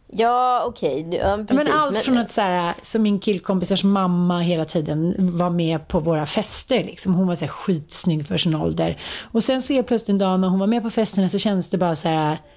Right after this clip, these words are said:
Speaker 2: nej. Nej, mormor ska inte vara med här och sitta och röka en holk eller dansa till fyra på natten. Att, att man känner när liksom, när, när en person har gått över sin åldersgräns. Och jag tycker då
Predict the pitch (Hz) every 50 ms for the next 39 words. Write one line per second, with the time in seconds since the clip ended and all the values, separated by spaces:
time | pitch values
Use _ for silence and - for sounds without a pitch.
0 | - - _ _ _ _ - 202 254 359 403 202 151 160 175 - - - _ _
1 | _ _ - - _ - - 311 - _ - 208 202 208 226 240 233 220 214 226
2 | 302 359 349 - - - - - - 277 269 269 247 208 196 185 - - 247 269
3 | 254 233 208 185 170 175 170 156 170 165 156 160 156 156 165 160 - 185 175 170
4 | - 202 175 170 170 170 156 - 165 156 156 160 156 165 160 151 - - 185 160
5 | 160 160 180 170 170 165 151 175 160 - 147 - 175 165 156 160 151 - 170 165
6 | 156 - - - 165 160 185 190 190 - 233 - - - - - - - - -
7 | 220 185 - 226 233 233 - 214 214 233 - - - - - 247 254 277 277 269
8 | - - - 330 359 330 311 285 247 220 202 175 160 160 160 185 196 202 196 196
9 | 190 - - 208 196 196 180 185 - _ - - - _ _ - - - - 240
10 | 240 - - - 233 247 254 240 - 254 - - 269 262 247 240 233 240 220 233
11 | - 226 240 233 226 208 - 240 233 - 262 247 220 208 220 202 - - 311 262
12 | 156 - - 170 - - - - - - - - - - - - 240 247 277 302
13 | 311 302 302 - - 202 202 - - 196 185 160 165 156 160 180 208 214